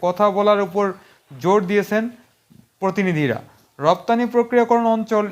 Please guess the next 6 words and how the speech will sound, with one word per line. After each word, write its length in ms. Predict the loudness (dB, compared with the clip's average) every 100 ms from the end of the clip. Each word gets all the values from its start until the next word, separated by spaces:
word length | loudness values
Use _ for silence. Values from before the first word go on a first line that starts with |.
| -6
ইপিজেড 600 | -8 -6 -6 0 2 2
সেক্টরে 600 | -2 -8 -6 -2 -2 -2
কারখানা 560 | 0 0 0 0 0 0
আছে 280 | 0 -4 -6
এমন 380 | -4 -4 -2 -4
ব্র্যান্ডের 500 | 0 0 0 -2 -2